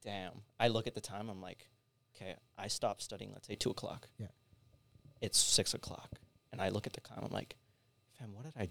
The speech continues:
Speaker 1: do for those four hours?"
Speaker 2: So what do you say to yourself there?
Speaker 1: "Tomorrow's gonna be better."
Speaker 2: Tomorrow's gonna be better.
Speaker 1: But most of the time, you know, I c-, I can try, I can do it. And
Speaker 2: Yeah.
Speaker 1: sometimes it'll go for, like, a week,
Speaker 2: Yeah.
Speaker 1: you know, or a day, or, you know, it'll be an extended period of time.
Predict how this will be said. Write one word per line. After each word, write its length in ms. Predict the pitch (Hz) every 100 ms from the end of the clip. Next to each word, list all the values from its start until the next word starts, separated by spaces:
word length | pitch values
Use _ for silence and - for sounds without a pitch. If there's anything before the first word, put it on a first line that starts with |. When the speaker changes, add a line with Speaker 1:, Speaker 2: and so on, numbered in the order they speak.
| -
Speaker 1:
do 180 | 139 151
for 160 | -
those 180 | 107 101
four 280 | - 107 92
hours?" 540 | - - - - - -
Speaker 2:
So 180 | - 117
what 180 | 117
do 60 | 123
you 60 | 117
say 140 | 139
to 60 | 156
yourself 320 | 98 95 87
there? 220 | 92 90 - _ _ _ _ _ - -
Speaker 1:
"Tomorrow's 440 | - 123 107 107 107
gonna 160 | 113
be 120 | 101 98
better." 440 | - 95 - 127 _ _ _ _
Speaker 2:
Tomorrow's 240 | - 107 101
gonna 100 | 104
be 80 | 95
better. 120 | 95
Speaker 1:
But 240 | 117 - - - _ _ _
most 420 | 135 120 139 -
of 80 | 208
the 40 | 185
time, 260 | 185 190
you 80 | 143
know, 160 | 135 120
I 140 | 113
c-, 80 | 107 - - - -
I 80 | 123
can 160 | - 175
try, 360 | - 139 117 -
I 60 | 117
can 240 | 117 113
do 160 | 101 107
it. 80 | -
And 140 | 127
Speaker 2:
Yeah. 40 | 131
Speaker 1:
sometimes 380 | 151 165 160 165
it'll 120 | 123
go 220 | 120 131
for, 180 | 139 123
like, 140 | 107 104
a 40 |
week, 360 | 110 113 - -
Speaker 2:
Yeah. 160 | 139 104
Speaker 1:
you 60 | 120
know, 240 | 110 135 - _ _ _
or 240 | 117 107 107 - - -
a 60 | -
day, 260 | 107 92 95
or, 200 | 117 127
you 100 | 147
know, 140 | 120
it'll 80 | 113
be 160 | 117 117
an 60 | 117 - - -
extended 340 | 113 - 113 98
period 200 | 113 104
of 40 |
time. 280 | 156 107